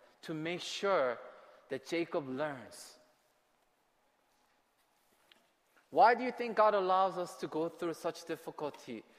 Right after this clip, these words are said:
and allows us to meet certain people in our lives? I believe God has a clear purpose why he wants us to meet them, to work on the, work on the such,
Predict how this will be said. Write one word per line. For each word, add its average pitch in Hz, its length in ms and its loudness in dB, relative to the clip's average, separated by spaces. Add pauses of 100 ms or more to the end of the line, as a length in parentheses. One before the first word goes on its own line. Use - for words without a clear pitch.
(100)
and 170 120 0
allows 190 440 4
us 190 260 -2
to 185 100 -6
meet 175 340 -6
certain 180 300 -4
people 170 340 -10
in 165 180 -10
our 156 140 -2
lives? 147 540 -6 (580)
I 180 120 0
believe 196 420 -2
God 170 200 4
has 156 140 -6
a 160 60 -8
clear 190 480 -6
purpose 165 600 -8 (200)
why 135 560 0 (400)
he - 180 -6
wants 147 340 -2
us 147 240 -4
to 143 60 -12
meet 151 320 -10
them, 170 260 -2 (220)
to 127 80 -8
work 165 460 2
on 160 260 2
the, 156 180 0 (200)
work 160 280 4
on 165 100 0
the 151 80 -4
such, 175 360 0